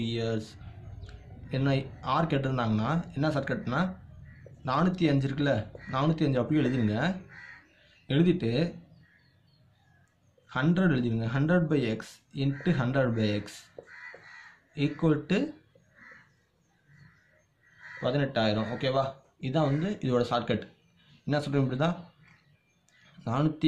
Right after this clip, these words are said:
அஞ்சு அப்படியே எழுதிடுறோம். எழுதிட்டு நூறு by x into நூறு by x equal to பதினெட்டாயிரம். இங்க ரெண்டு ஜீரோக்கு இந்த ரெண்டு,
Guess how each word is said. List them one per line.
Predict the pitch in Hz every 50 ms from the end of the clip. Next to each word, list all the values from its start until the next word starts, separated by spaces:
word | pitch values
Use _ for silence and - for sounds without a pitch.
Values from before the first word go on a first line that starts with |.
| 135 120
அஞ்சு | 120 123 131
அப்படியே | 117 - - 131 120
எழுதிடுறோம். | 113 110 110 107 104 113 131 160 160 - - - -
எழுதிட்டு | 113 123 127 123 - - 151 185 208 202 - - - - - - - _ _ _ - - 139
நூறு | 147 165 175 175 160
by | 156 147 143 143
x | - - - 143
into | 131 139 147 165 143
நூறு | 127 135 139 127 123
by | 117 110 107
x | 110 - - - - _ _ _ - 139
equal | 139 139 147 139 139 160
to | 185 202 190 - - - - _ _ _ _ _ _ _ _ _ _ _ _ - _ _ _ -
பதினெட்டாயிரம். | 120 131 135 135 135 - 113 113 110 107 104 - - - - - - - - - - - - - - _ _ _ _ _ _ _ _ _ _ _ _
இங்க | - 135 139 147
ரெண்டு | 143 147 156 156
ஜீரோக்கு | 151 165 160 160 160 156
இந்த | 143 131 131
ரெண்டு, | 135 139 139